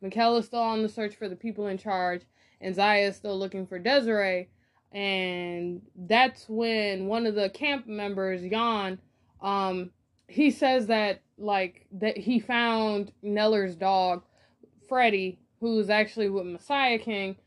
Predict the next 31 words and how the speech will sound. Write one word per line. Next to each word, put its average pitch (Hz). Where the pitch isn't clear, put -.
when 202
Jan 208
went 208
on 190
a 175
walk 196
and 185
he 208
got 185
lost 180
and 185
he 180
found 180
their 170
encampment. 180
So 190
basically, 233
Mikhail, 269
Neller, 226
Jan, 214
and 190
Zaya 196
end 196
up 185
going 196
off 185
to 202
go 196
find 180
Neller's 180
dog 180